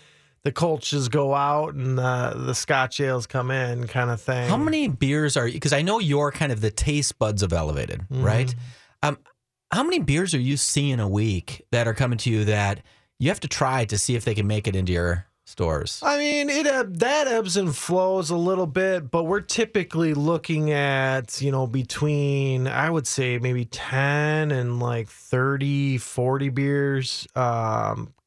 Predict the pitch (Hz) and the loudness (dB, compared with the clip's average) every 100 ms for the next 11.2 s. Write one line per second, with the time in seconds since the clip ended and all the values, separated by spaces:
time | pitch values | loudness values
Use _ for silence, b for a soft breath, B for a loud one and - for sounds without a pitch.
0 | - - 131 127 127 131 131 131 - 131 | -8 -2 0 0 0 0 0 -2 -4 -4
1 | 123 127 135 - 139 135 - 143 156 156 | -2 -2 -2 0 2 0 -2 -2 0 -2
2 | 208 269 - 151 160 196 165 123 165 151 | -2 -2 -4 -4 -2 0 0 0 0 0
3 | 127 156 175 156 107 - 247 247 240 240 | 0 0 -2 -4 -4 0 2 4 2 0
4 | 208 185 240 220 202 208 - 202 - 226 | -2 0 2 2 2 -2 -4 -6 0 0
5 | 208 185 - 185 151 - 170 165 147 139 | 2 0 2 0 0 -2 0 0 0 0
6 | 135 143 156 165 180 175 135 107 107 87 | 2 0 0 0 -2 -4 -2 0 0 -2
7 | 113 117 120 120 110 110 101 - 175 175 | 0 2 2 2 2 0 0 0 2 2
8 | 175 214 202 190 170 151 151 151 151 147 | 2 2 2 0 0 0 0 0 0 -2
9 | - 160 160 143 147 143 143 139 135 117 | -2 0 0 0 0 0 0 0 -2 -4
10 | - 151 - 135 117 - 127 127 131 131 | -2 -2 0 -4 -2 -2 2 2 2 0
11 | 127 - | -2 -8